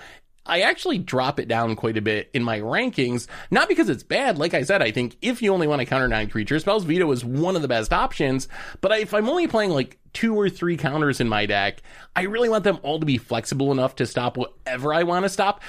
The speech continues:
How do you guys value negates and counters that can't hit anything in Commander?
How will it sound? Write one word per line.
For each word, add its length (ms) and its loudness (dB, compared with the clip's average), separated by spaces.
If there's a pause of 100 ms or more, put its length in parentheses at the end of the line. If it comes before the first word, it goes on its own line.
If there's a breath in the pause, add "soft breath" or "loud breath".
(160 loud breath)
How 120 2
do 140 -8
you 80 -4
guys 140 -6
value 640 2 (260)
negates 640 0
and 140 0
counters 440 -2
that 360 0
can't 300 -2
hit 280 -4
anything 500 -4
in 100 -6
Commander? 580 -6